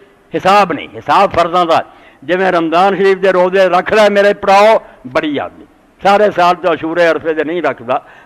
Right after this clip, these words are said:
महीने दे तीन रखदा, गुनाह नहीं, रखूगा सवाब बड़ा, अल्लाह दे रसूल अलैहि सलाम रखे। इस तरह ही नमाज फर्जां दा हिसाब है, मगर उस तो पहलां भी सुन्नतां रखतियां, पिछे भी सुन्नतां रखतियां। क्यों रखतियां?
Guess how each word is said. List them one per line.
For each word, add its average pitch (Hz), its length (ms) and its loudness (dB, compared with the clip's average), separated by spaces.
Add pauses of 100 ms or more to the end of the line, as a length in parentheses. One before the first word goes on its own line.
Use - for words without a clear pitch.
महीने 160 340 -4
दे 196 120 -4
तीन 185 260 -4
रखदा, 185 180 -4
गुनाह 208 320 0
नहीं, 170 140 -4 (600)
रखूगा 220 420 -2
सवाब 143 340 -2
बड़ा, 131 220 -8 (360)
अल्लाह 131 180 -2
दे 151 120 -2
रसूल 147 240 -8
अलैहि 165 180 0
सलाम 156 240 -6
रखे। 185 220 -8 (520)
इस 208 180 0
तरह 226 160 0
ही 220 280 -2 (260)
नमाज 170 440 0
फर्जां 196 340 0
दा 214 80 2
हिसाब 143 360 0
है, 104 60 -8 (100)
मगर 165 200 -2
उस 160 140 0
तो 156 100 -2
पहलां 160 340 -2
भी 151 100 -6
सुन्नतां 131 440 -6
रखतियां, 120 480 -8 (400)
पिछे 156 300 -4
भी 143 80 -8
सुन्नतां 113 380 -10
रखतियां। 101 400 -14 (340)
क्यों 214 200 2
रखतियां? 185 440 -4